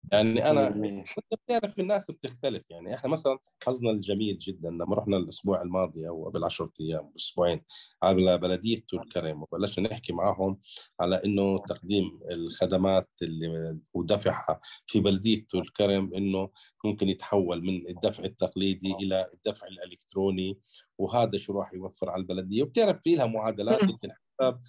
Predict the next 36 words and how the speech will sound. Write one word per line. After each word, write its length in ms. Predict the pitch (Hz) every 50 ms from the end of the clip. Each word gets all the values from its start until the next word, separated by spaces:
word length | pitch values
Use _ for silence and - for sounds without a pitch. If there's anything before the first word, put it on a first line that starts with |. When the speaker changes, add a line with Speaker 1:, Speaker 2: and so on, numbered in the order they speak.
| - -
Speaker 2:
أكيد. 220 | 147 143 - 107 123
Speaker 1:
بتوفير 380 | 113 107 107 - - 110 101 - _ -
جهد، 320 | - 131 131 127 127 127 117
بتوفير 520 | 107 - 104 98 - - 117 113 107 101
مال، 440 | 101 117 135 139 135 135 135 131 127 - _ _ _ _ _ _
ب-، 60 | - 104
ب-، 420 | 107 104 101 90 90 90 98 - _ _ - - -
يا 80 | 90
عم، 240 | 87 101 104 110 110
أنت 180 | 120 120 120 123
عدم 260 | 107 123 120 123 120
المؤاخذة، 360 | 120 123 127 110 110 98 101
عشر 240 | - - - 120 110
موظفين 520 | 107 110 113 113 110 117 117 - 120 113
جوبا، 420 | 107 104 107 95 95 92 90 90 - _ _ _ _ _ -
بدل 180 | 98 101 127 127
ما 140 | 120 123 120
أنت 120 | 120 120
مستعملهم 500 | 113 113 - 113 110 127 123 117 98 101
يروحوا 220 | 117 113 117 -
يلموا 260 | 107 120 123 123 123 120
المصاري، 420 | 117 113 - - 123 123 135 143
استعملهم 400 | 127 - - 147 165 175 175 170
ينظفوا 320 | 170 180 170 - - 175 170
البلد 280 | 170 170 160 143 123 _ -
يا 80 | 120 113
سيدي. 360 | - - 117 113 - 110 - _ _
Speaker 2:
صحيح. 360 | - - - 117 110 175 190
Speaker 1:
دفع 140 | - - 120
أج-، 160 | 165 - - - - -
دفع 300 | 208 196 190 196 185 185
أجارهم، 480 | 202 190 214 214 202 175 135 113 104 - _ _ _ - - _ _ - _ _ _
ما 60 | 127 151
وفرت 340 | 170 160 - - 180 180
لك 200 | 208 214 202 -
أجارهم، 380 | 175 202 226 202 165 123 98